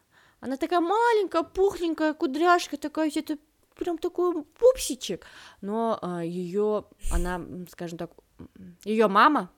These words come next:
миссис Лифолд, она такая, м, постоянно её чмырит за то, что она слишком толстенькая. Блин, ну, блин, трёхлетний ребёнок,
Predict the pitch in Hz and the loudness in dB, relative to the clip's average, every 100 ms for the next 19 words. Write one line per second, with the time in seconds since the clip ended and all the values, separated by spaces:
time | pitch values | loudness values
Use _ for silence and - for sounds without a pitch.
0 | - 180 185 180 175 - 175 180 160 - | -14 -8 -8 -8 -12 -10 -8 -8 -12 -10
1 | 160 165 - 151 160 156 151 156 160 - | -10 -10 -12 -10 -8 -6 -6 -10 -14 -18
2 | 156 - - - _ _ - _ _ _ | -20 -18 -18 -20 _ _ -20 _ _ _
3 | _ _ _ 214 - 262 330 294 240 220 | _ _ _ -8 -2 0 2 2 2 0
4 | - 190 202 208 185 - _ _ _ 170 | -4 -2 0 0 -2 -8 _ _ _ -14
5 | 180 220 214 220 208 208 208 202 214 - | -8 -8 -6 -4 -2 -2 -2 -4 -8 -8
6 | 214 208 170 180 175 - 160 151 143 147 | -8 -6 -2 -2 -2 -8 -12 -10 -10 -10
7 | 160 214 269 262 320 285 440 285 330 339 | -8 -4 -2 0 2 4 4 2 2 2
8 | 370 359 320 277 339 330 208 | 0 0 0 0 0 0 -2